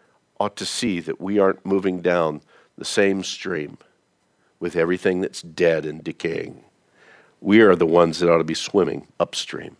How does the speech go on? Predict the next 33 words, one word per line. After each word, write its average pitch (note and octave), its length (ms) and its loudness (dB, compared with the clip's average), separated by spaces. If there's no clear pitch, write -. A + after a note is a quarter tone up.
It's - 140 -4
a - 160 2
much, A#2+ 300 2
much A2+ 200 4
harder, A2 440 4
I F#2 240 4
admit - 360 -2
that. F#2 180 -8
It's - 160 -10
much D3+ 300 4
harder A#2 400 4
to F#2 120 -6
swim G#2 440 2
upstream D#2+ 640 -2
as F2 100 -2
all G#2 200 6
the G#2+ 80 6
dead G#2 380 4
and A2 60 0
decaying F#2 460 2
stuff D#2+ 380 -4
is D#2 100 -8
just - 200 -4
floating E2+ 440 0
downstream. D2+ 640 -6
It's C3+ 180 2
much C#3+ 200 6
harder B2 460 6
to - 140 -6
stand A#2 460 4
in G#2+ 100 4
the G2+ 100 4
darkness A2 580 4